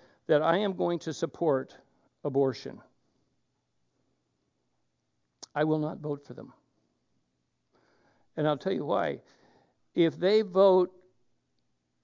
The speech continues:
to keep abor-, abortion legal or to establish somehow greater abortion, whatever,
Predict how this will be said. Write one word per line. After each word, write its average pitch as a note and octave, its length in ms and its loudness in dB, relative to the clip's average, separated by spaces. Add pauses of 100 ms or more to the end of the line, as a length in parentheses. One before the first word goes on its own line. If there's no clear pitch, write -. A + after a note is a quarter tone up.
(720)
to - 140 -14
keep - 260 -8
abor-, F3+ 360 2
abortion D#3 580 0
legal D#3 560 0
or C#3+ 420 -2 (480)
to D3+ 400 0
establish E3+ 640 -2 (1600)
somehow E3 680 -2
greater D3+ 400 -2
abortion, D3+ 380 -4
whatever, D#3 600 -4